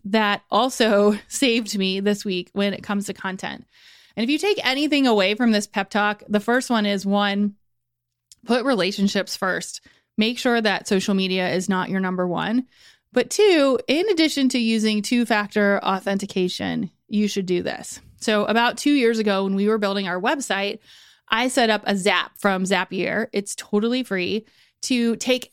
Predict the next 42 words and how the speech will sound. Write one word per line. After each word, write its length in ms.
every 320
post 380
from 140
Instagram 680
I 200
ever 280
created 640
in 120
the 60
last 280
two 80
years 440
and 120
drop 280
it 120
into 400
a 60
Google 300
spreadsheet. 640
<laughs> 40
So 220
let 260
me 140
tell 220
you 160
how 240
excited 420
I 140
was 340
to 100
see 300
that 200
Google 260
spreadsheet 500
this 180
week. 220
I 140
have 160
not 240
touched 320
it 240
in 280